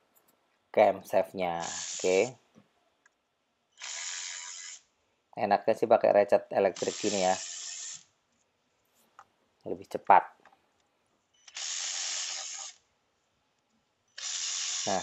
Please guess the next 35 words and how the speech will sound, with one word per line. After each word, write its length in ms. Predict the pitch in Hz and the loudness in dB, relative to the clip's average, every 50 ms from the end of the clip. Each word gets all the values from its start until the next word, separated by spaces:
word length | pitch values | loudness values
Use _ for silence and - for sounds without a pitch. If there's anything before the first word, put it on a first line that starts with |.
| 90 | -2
di 80 | - 95 | -6 -6
video 320 | - - 98 98 101 98 | -4 -2 0 2 2 4
saya 400 | - 101 95 98 98 98 98 98 | 8 8 10 10 10 10 8 6
yang 320 | 95 95 98 95 95 92 - - - - - - - _ _ _ | 4 2 -2 -6 -8 -8 -10 -12 -14 -18 -18 -18 -18 _ _ _
me-, 800 | 101 104 - 196 127 104 95 98 98 95 95 95 95 95 95 95 95 - | -20 -20 -18 -16 -8 -4 -2 0 0 0 0 0 0 0 0 -2 -2 2
cara 240 | - 95 92 98 98 | 4 6 6 6 4
mengecek 640 | 98 95 92 95 - - - 101 - - _ _ _ _ _ - _ - - - - - - - | 4 2 -2 -2 -4 2 2 2 2 2 _ _ _ _ _ -20 _ -16 -14 -12 -12 -10 -10 -6
di 80 | - 98 | -6 -2
kantor 320 | - 98 92 92 92 95 | 0 0 0 0 -2 -4
second 400 | - - 95 - - 98 95 104 | 2 2 2 4 4 2 2 2
jika 240 | 107 107 95 90 85 | -2 0 0 2 2
teman-teman 400 | 95 90 90 82 87 90 92 92 | 0 -4 -4 -6 -6 -6 -4 -6
mau 40 | 87 87 | -4 -2
beli, 320 | 92 92 101 101 - - | -2 0 0 0 -2 -4
itu 160 | _ - 123 | _ -14 -12
kenapa 320 | - 107 98 95 - - - | -4 -2 0 4 4 6 8
saya 240 | 98 92 95 92 | 8 8 8 6
nggak 400 | 90 87 85 87 87 - - - | 4 2 0 -2 -2 -2 -4 -6
buka 400 | 113 98 - - - 98 95 - - - | -6 -8 -6 2 4 4 4 4 2 -4
tutup 240 | 104 95 - 90 - | -4 -4 -4 0 6
oli, 400 | - 98 98 98 95 101 95 - | 8 8 8 8 6 2 0 -2
itu 720 | - - - - - - - - - - - - - - 110 - | -4 -6 -10 -10 -10 -10 -10 -12 -12 -12 -12 -12 -4 -4 2 6
saya 160 | 113 107 - | 6 6 6
tertipu 400 | - 104 101 110 107 - - 120 | 6 2 2 0 0 0 0 0
dengan 240 | 110 101 98 101 95 | 0 0 -2 -2 -4
suara 400 | 90 - - 101 98 98 101 98 | -4 -4 -2 0 0 2 0 0
mesinnya. 480 | 101 95 - - 110 101 104 98 90 | -2 -6 -6 -4 -4 -4 -4 -6 -6
Suara 320 | 87 - - 98 95 101 104 | -8 -4 -2 0 0 0 0
mesinnya 240 | 110 123 120 120 117 | 0 2 2 2 4
tuh 160 | 123 123 113 | 2 2 6
halus, 400 | 107 101 104 107 107 104 - - | 10 10 10 10 8 4 -2 -2
nggak 200 | 90 95 87 90 90 92 | 2 2 4 4 4 2
ada 400 | 90 95 92 92 92 90 90 92 92 - _ _ _ _ _ | 2 2 2 4 4 2 2 0 -2 -6 _ _ _ _ _
kecurigaan 560 | - 101 - - 107 104 92 95 87 85 85 90 | -8 -4 0 2 0 2 4 6 6 6 4 2
apapun. 400 | 80 - 92 82 - - - - | 2 2 2 2 2 -6 -12 -12